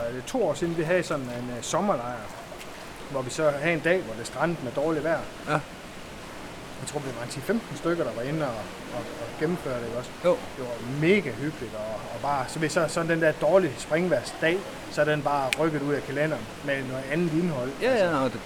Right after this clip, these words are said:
Speaker 2: det, som du selv siger, det giver jo et stempel i logbogen til sidst, så man
Speaker 1: Ja.
Speaker 2: føler, man, man har
Speaker 1: Lige
Speaker 2: fået noget for
Speaker 1: præcis.
Speaker 2: pengene alligevel.
Speaker 1: Lige præcis.
Speaker 2: Man har ikke spildt tiden.
Speaker 1: Nej, lige præcis. Det er, det er faktisk lidt nørderi, ikke også?
Speaker 2: Ja.
Speaker 1: Og alt andet lige, ikke også, så kan man jo altid slutte af med at sætte sig ind i det varme, i boblebadet,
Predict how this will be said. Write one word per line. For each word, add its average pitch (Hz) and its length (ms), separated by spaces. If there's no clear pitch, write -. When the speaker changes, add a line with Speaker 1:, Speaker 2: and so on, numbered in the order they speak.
Speaker 2:
det, 117 80
som 131 120
du 123 80
selv 160 160
siger, 165 160
det 135 120
giver 208 140
jo 156 60
et 117 80
stempel 131 320
i 113 40
logbogen 139 400
til 98 100
sidst, 131 200
så 139 60
man 113 140
Speaker 1:
Ja. - 40
Speaker 2:
føler, 156 240
man, 101 140
man 107 100
har 110 60
Speaker 1:
Lige 127 60
Speaker 2:
fået 160 140
noget 139 140
for 123 60
Speaker 1:
præcis. 120 160
Speaker 2:
pengene 135 160
alligevel. 175 240
Speaker 1:
Lige - 0
præcis. - 100
Speaker 2:
Man - 40
har 123 80
ikke 160 120
spildt 202 180
tiden. 143 240
Speaker 1:
Nej, 202 200
lige 208 120
præcis. 160 200
Det 156 140
er, 151 40
det 160 80
er 170 80
faktisk 170 200
lidt 202 200
nørderi, 151 400
ikke 175 140
også? 135 120
Speaker 2:
Ja. 151 60
Speaker 1:
Og 120 160
alt 147 180
andet 139 160
lige, 151 140
ikke 120 140
også, 120 120
så 147 80
kan 131 140
man 120 100
jo 117 40
altid 135 280
slutte 127 240
af 143 100
med 135 100
at 120 80
sætte 127 180
sig 143 100
ind 147 80
i 135 40
det 120 140
varme, 135 260
i 113 260
boblebadet, 127 580